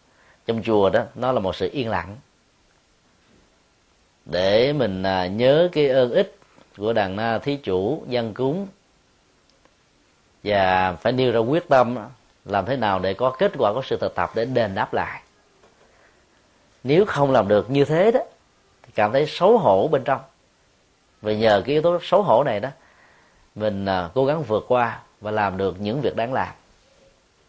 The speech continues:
Các tổ Trung Hoa còn dạy chúng ta một cái kỹ năng, à, thực tập bằng sự quán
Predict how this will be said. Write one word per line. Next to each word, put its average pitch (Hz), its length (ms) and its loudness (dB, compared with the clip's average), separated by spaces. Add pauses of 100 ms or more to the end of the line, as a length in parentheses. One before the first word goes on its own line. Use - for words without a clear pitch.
(1400)
Các 190 180 4
tổ 135 140 6
Trung 143 180 2
Hoa 147 140 6
còn 113 240 2
dạy 104 220 4
chúng 147 200 -2
ta 135 140 4
một 107 240 0
cái 143 160 0
kỹ 113 160 0
năng, 127 360 0
à, 123 240 2
thực - 180 -2
tập 95 260 -2 (1900)
bằng 104 160 0
sự 107 160 0
quán 139 300 4